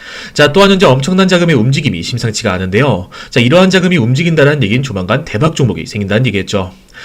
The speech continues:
자, 여기에 플러스로 현재 이 종목의 수급 또한 엄청나게 쌓이고 있는 것을 확인을 했습니다.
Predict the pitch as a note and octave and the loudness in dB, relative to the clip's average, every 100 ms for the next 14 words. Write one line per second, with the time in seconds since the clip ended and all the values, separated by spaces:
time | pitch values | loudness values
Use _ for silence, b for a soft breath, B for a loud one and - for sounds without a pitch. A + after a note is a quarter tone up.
0 | B - C3+ C3 F#3 F#3 A3 G#3+ F#3 F3 | B 2 6 6 6 4 2 2 2 0
1 | E3+ B2 A#2 C3+ C3 C3+ F#3+ F#3+ D#3+ D3 | 2 0 2 4 2 0 0 0 0 -2
2 | - G#2+ C3 E3 C#3+ C#3+ D3 C#3+ A2+ G2 | -2 -4 -2 -2 0 0 0 2 0 0
3 | E3 E3+ G#2 G2+ G#2+ F#2+ F#2+ F#2+ G2 F#2+ | 0 2 0 -2 -2 -4 -4 -4 -6 -4
4 | F#2 | -6